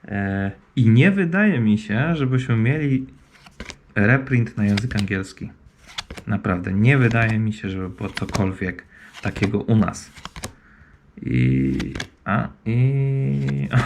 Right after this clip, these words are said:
<laughs> ojeny, energia. No i Clefable. A propos samego Hidden Fates, e, to też raczej plotki niż jakieś newsy, ale słyszałem, że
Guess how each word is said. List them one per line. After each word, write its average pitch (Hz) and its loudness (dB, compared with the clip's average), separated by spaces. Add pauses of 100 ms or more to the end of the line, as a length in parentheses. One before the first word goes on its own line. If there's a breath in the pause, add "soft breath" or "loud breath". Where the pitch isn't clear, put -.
(160)
<laughs> 151 2
ojeny, 117 4
energia. 113 0 (1080 loud breath)
No 113 2
i 107 4
Clefable. 107 0 (3250 loud breath)
A - 4
propos 123 4
samego 120 4
Hidden 120 4
Fates, 92 -4 (1080 loud breath)
e, 92 -4
to 104 -4
też 104 0 (200)
raczej 120 2
plotki - 0
niż 101 -6
jakieś 95 -6
newsy, 98 -2 (320)
ale 101 -2
słyszałem, 123 0
że 120 -2